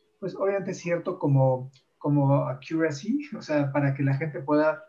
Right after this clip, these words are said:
obviamente, confiar en el levantamiento. Entonces, levantas tu modelo súper sencillo y es, aquí hablo un poco de que en tres días sabes cómo utilizar Orthograph, ¿sí? Y básicamente lo que hace es,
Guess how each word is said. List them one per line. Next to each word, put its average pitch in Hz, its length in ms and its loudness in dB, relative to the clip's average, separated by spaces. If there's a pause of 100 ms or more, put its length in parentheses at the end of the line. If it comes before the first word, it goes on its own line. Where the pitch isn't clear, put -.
(300)
obviamente, 151 360 2
confiar 147 460 2
en 147 120 2
el 131 60 4
levantamiento. 147 580 -2
Entonces, 185 320 -4 (240)
levantas 208 540 2
tu 147 120 2
modelo 156 440 2
súper 135 400 -4
sencillo 190 680 -6 (400)
y 151 400 8 (300)
es, 170 160 -2
aquí 165 240 0
hablo 180 160 4
un 151 80 -4
poco 170 240 0
de 139 100 2
que 147 80 -4
en 139 120 4
tres 165 240 0
días 156 260 2
sabes 151 340 0
cómo 156 380 -2
utilizar 143 600 -4
Orthograph, 160 560 -2 (540)
¿sí? - 340 -2 (240)
Y 147 200 8
básicamente 170 720 0
lo 143 180 6
que 165 100 2
hace 196 420 0 (680)
es, 175 420 -2